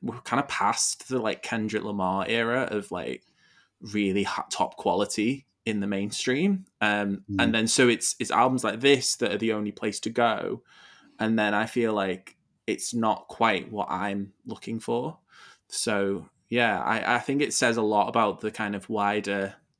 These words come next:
Speaker 1: hip-hop world that this, these are the only ones that are, like, even worthy of attention. Um, yeah.
Speaker 2: Yeah, I think that's a really good point. And I think a lot of the, I think there's a lot of them that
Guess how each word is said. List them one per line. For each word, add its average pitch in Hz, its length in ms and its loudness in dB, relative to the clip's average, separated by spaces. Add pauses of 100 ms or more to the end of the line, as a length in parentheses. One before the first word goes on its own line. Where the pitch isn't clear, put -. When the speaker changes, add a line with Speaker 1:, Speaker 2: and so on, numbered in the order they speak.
Speaker 1:
hip-hop 117 460 -6
world 123 440 -2 (460)
that - 160 -8
this, 104 180 -2
these 120 260 4
are 120 40 2
the 110 60 4
only 104 120 0
ones 104 340 -2
that 98 100 -4
are, 98 60 -2
like, 95 360 -4
even 104 300 -6
worthy 101 380 -2
of 104 100 -4
attention. 117 600 -8 (920)
Um, 95 600 -4 (460)
yeah. 165 160 6
Speaker 2:
Yeah, 131 100 10
I 123 60 6
think 139 160 8
that's 127 160 6
a 127 60 2
really 117 140 4
good 107 120 2
point. 127 200 4
And 117 80 4
I 107 40 2
think 123 140 2
a 127 40 6
lot 117 180 6
of - 160 -8
the, 131 60 -4
I - 60 0
think 185 220 2
there's 147 140 2
a 147 40 8
lot 143 140 8
of 135 80 -2
them 123 200 4
that 110 140 0